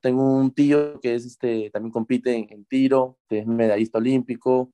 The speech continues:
pero de ahí los demás, más que todos, todos han practicado, ¿no? Desde mis abuelos han practicado surf, o otros deportes, toda mi familia siempre se ha mantenido en el, en el mundo deportivo. Mi papá surfea, mi hermana surfea, mi mamá surfea, mis abuelos surfeaban,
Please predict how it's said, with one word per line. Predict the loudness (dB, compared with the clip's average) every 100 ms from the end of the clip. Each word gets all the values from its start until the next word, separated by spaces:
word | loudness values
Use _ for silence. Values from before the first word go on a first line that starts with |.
| _
pero | 2 4
de | 4
ahí | 4 -2 -2
los | -2
demás, | 0 0 -2 -4
más | -12
que | -10
todos, | -8 -8 -6
todos | -6 -6
han | -8
practicado, | -10 -14 -2 2 2 -2
¿no? | -8
Desde | -8 -6 -4
mis | 0
abuelos | 4 4 2 -2
han |
practicado | -4 -6 -4 -4
surf, | -2 -4 -4 _ _
o | -2 0
otros | 0 0 -6
deportes, | -4 -4 -4 -10 -4
toda | -2 -2
mi | -4
familia | -8 -8 -8 -8
siempre | -8
se | -6
ha |
mantenido | -6 -6 -4 -4
en | -2
el, | -4 -10
en | -10
el |
mundo | -2 2 4
deportivo. | 4 0 0 2 2 0 _ _
Mi | -10
papá | -4 -2 -2
surfea, | -4 -2 2 2 0 -4
mi | -10
hermana | -10 -8 -8 -8
surfea, | -12 -6 -2 0 0 -4 -10 _ _ -14
mi | -8
mamá | -6 -2 -2
surfea, | -2 -4 2 2 2
mis | -2 -8
abuelos | -2 0 0 -2
surfeaban, | -6 0 2 4 2 -2 -8